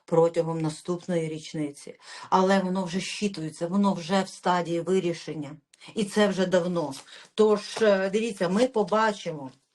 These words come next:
е, дуже великі зміни у закінченні війни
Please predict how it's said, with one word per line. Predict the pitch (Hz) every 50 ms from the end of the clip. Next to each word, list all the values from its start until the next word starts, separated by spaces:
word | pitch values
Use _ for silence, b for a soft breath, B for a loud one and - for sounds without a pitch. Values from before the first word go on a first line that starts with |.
| _ B B B B B -
е, | 170 175 175 170
дуже | 160 175 240 254 262 247 180 165 170 156 147 -
великі | - 165 190 202 196 202 226 226 220 - 208 185
зміни | 156 156 170 196 202 214 214 214 214 202 180 156 135 123 - _ _ _ _ _ _ _ _ _ _ B B B B
у | B 208
закінченні | 190 208 202 - - 214 220 196 - - 185 185 180 175 160
війни | 175 175 170 175 175 175 170 165 - -